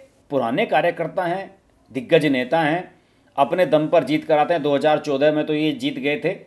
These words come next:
ए, मोदी की लहर के बावजूद भी, लेकिन दो हज़ार उन्नीस में ये चुनाव हार गए थे। और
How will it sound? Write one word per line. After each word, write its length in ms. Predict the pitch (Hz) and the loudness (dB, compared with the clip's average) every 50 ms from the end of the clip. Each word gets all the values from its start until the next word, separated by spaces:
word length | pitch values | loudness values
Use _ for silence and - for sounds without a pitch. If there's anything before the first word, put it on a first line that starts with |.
| _ _ _ _ _ _ 117 | _ _ _ _ _ _ -4
ए, 320 | 123 123 120 120 117 113 | -2 -2 0 -2 -4 -6
मोदी 400 | 117 117 117 123 135 139 131 156 | -6 -6 -4 -2 -2 0 0 -2
की 120 | 147 147 156 | -2 -2 -2
लहर 200 | 131 123 131 139 | 0 0 0 0
के 120 | 135 151 | 0 -2
बावजूद 420 | 127 131 127 131 123 127 165 170 156 | 0 0 0 0 0 -2 -4 -4 -4
भी, 180 | 139 160 185 | -4 -4 -2
लेकिन 320 | 160 143 147 131 165 160 135 | -2 -2 -4 -4 -6 -4 -2
दो 120 | 165 151 | -2 -2
हज़ार 260 | 139 139 165 160 143 | 2 4 4 4 4
उन्नीस 340 | 139 127 131 143 151 143 131 | 2 0 -2 -2 -2 -4 -4
में 100 | 131 131 | -4 -4
ये 100 | 131 131 | -4 -6
चुनाव 380 | 120 123 120 113 113 123 117 - | -6 -6 -8 -6 -6 -6 -6 -6
हार 180 | 87 92 104 | -10 -12 -8
गए 180 | 104 123 139 139 | -6 -4 -4 -2
थे। 180 | - 160 180 175 - - _ _ _ _ _ _ _ _ _ _ _ _ - | -2 -4 -6 -6 -10 -20 _ _ _ _ _ _ _ _ _ _ _ _ 4
और 480 | 135 135 139 143 143 143 143 139 143 | 8 10 10 12 10 10 8 6 6